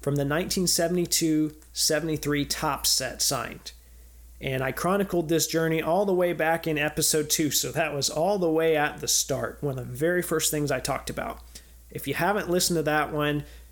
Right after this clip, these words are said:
you know, make sure, add it to your download queue, go ahead and listen to that after you're done with this one. I encourage you to do that. Um, but I labeled this whole thing as a journey because it truly was.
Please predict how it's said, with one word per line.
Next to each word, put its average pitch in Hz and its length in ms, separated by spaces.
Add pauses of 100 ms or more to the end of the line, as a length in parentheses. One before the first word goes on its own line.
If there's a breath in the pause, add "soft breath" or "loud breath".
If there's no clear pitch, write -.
you 127 100
know, 123 60
make 139 160
sure, 151 280
add 147 200
it - 100
to - 120
your 156 80
download 139 480
queue, 139 320
go 139 160
ahead 139 240
and 135 100
listen 147 280
to 139 60
that 131 300
after 147 360
you're 139 180
done 135 300
with 120 160
this - 260
one. 131 300
I 135 100
encourage 131 440
you 139 80
to 131 60
do 131 180
that. - 260 (380 loud breath)
Um, 143 340 (200)
but 160 240
I 190 120
labeled 185 440
this 165 200
whole 175 220
thing 175 300
as 143 180
a 143 60
journey 135 420
because 127 380
it 139 140
truly 156 440
was. - 640